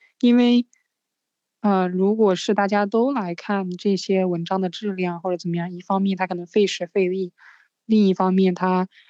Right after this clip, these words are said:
的东西的评价又很主观，就是，所以在，而你被评价的时候，你又会觉得，就是数字嘛，它跟叙事可能是相冲突的，你又会更希望它人文一点，或者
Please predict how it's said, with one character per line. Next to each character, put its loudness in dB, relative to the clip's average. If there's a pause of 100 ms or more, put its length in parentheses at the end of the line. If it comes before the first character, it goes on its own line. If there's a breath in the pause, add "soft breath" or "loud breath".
(280 soft breath)
的 2
东 4
西 0
的 2
评 -2
价 0
又 4
很 0
主 -4
观， -2 (540)
就 2
是， 2 (1080)
所 2
以 2
在， -8
而 2
你 2
被 2
评 -4
价 0
的 -2
时 -4
候， 0
你 0
又 2
会 0
觉 -6
得， -8 (520 loud breath)
就 2
是 0
数 0
字 -2
嘛， -2
它 -2
跟 2
叙 0
事 -2
可 -2
能 -2
是 -4
相 0
冲 0
突 -2
的， 0
你 -2
又 4
会 0 (380 loud breath)
更 4
希 0
望 2
它 0
人 2
文 2
一 0
点， 0
或 -6
者 -4